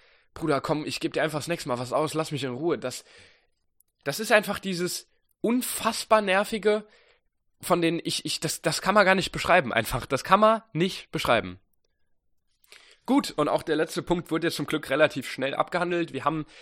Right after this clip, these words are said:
ich hoffe, dass das hier nicht zu lang wird. Äh, ich habe auch relativ schnell geredet, glaub ich. Aber wir haben ja noch eine Sache, und zwar, das ist, äh, die Rubrik, die ich am Anfang angekündigt hab.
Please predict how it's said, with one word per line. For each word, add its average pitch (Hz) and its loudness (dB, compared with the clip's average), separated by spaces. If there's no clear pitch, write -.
ich - -2
hoffe, 131 0
dass 123 -2
das 127 -2
hier 147 0
nicht 139 -4
zu 139 -4
lang 113 -2
wird. 123 -2
Äh, 127 8
ich 120 2
habe 135 4
auch - -2
relativ 143 4
schnell 139 -2
geredet, 139 -2
glaub 120 2
ich. 156 -6
Aber 185 10
wir 151 0
haben 170 2
ja 151 4
noch 123 -2
eine 117 0
Sache, 104 -2
und 202 -4
zwar, 131 8
das 123 0
ist, - -12
äh, 127 4
die 143 -4
Rubrik, 185 0
die 120 -4
ich 104 -2
am 98 -6
Anfang 101 -6
angekündigt 98 -10
hab. - -10